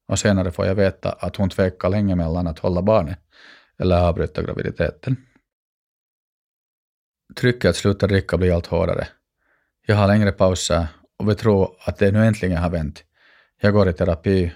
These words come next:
och njuter genuint av vardagen. Jag önskar att min fru kunde lita lite mera på mig. Jag är stolt över att jag var odrucken på B B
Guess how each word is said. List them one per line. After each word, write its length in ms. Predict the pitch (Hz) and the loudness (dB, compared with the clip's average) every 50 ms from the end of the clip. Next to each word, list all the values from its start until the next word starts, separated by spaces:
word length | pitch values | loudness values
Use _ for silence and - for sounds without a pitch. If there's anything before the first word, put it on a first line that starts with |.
| _ | _
och 160 | - - - 104 | -12 -4 0 2
njuter 380 | 104 107 104 101 - - 90 | 2 2 2 0 0 0 0
genuint 500 | 92 92 92 98 104 101 98 87 78 - | 0 0 0 0 2 2 0 0 -2 -2
av 120 | 82 85 87 | -4 -2 0
vardagen. 540 | 90 90 87 - 50 50 - - 53 53 - _ _ _ _ _ _ _ _ _ _ _ _ _ _ _ | 0 -2 -2 -2 -4 -6 -6 -6 -8 -10 -10 _ _ _ _ _ _ _ _ _ _ _ _ _ _ _
Jag 140 | - 117 113 | 0 2 4
önskar 260 | 117 117 113 - - | 4 2 2 2 0
att 100 | 95 - | 0 2
min 160 | - 107 101 98 | 0 -2 -2 0
fru 200 | - 110 104 95 | 0 0 0 0
kunde 240 | - 92 92 95 | 0 0 0 0
lita 280 | 95 104 101 98 - - | 0 0 0 -2 -2 0
lite 280 | 101 104 101 101 - 90 | 0 0 0 -2 -2 -4
mera 220 | 90 82 95 95 | -4 -4 -4 -6
på 120 | - - | -8 -10
mig. 280 | - 95 - 101 92 _ _ _ _ _ _ _ _ _ _ _ _ _ _ _ | -10 -10 -10 -12 -12 _ _ _ _ _ _ _ _ _ _ _ _ _ _ _
Jag 140 | _ - 117 | _ 2 2
är 40 | 110 | 2
stolt 320 | - - - 117 107 - | 2 2 0 0 0 0
över 180 | 104 95 98 92 | 0 2 2 2
att 120 | 90 - | 2 2
jag 60 | - 101 | 2 2
var 100 | 101 101 | 4 4
odrucken 540 | 107 107 104 92 90 87 85 - - 85 | 4 4 2 2 0 -2 -4 -4 -4 -4
på 80 | 90 98 | -2 0
B 220 | 95 101 95 87 | 2 2 2 2
B 240 | 87 95 95 - 98 | 0 -2 -4 -4 -6